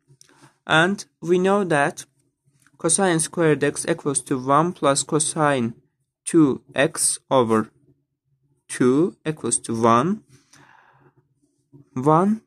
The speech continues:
plus cosine two x equals to two, and cosine two x equals to one. Then two x equals to,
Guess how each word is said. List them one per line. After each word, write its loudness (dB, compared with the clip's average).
plus 0
cosine 0
two -2
x -2
equals -4
to -4
two, 0
and 0
cosine 0
two 0
x -2
equals -2
to -4
one. 0
Then 2
two 2
x 0
equals -2
to, 0